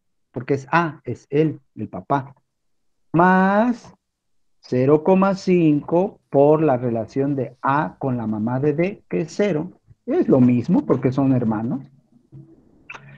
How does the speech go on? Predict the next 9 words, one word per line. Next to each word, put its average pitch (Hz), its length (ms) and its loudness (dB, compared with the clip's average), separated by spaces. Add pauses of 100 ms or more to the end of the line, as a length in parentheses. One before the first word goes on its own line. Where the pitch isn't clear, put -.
(760)
Ahora 269 520 6
la 190 180 10
última 214 480 4 (180)
es 180 300 2 (100)
A 233 360 2 (140)
con 165 280 2
E. 170 440 0 (600)
¿Qué 233 220 10
es 202 140 4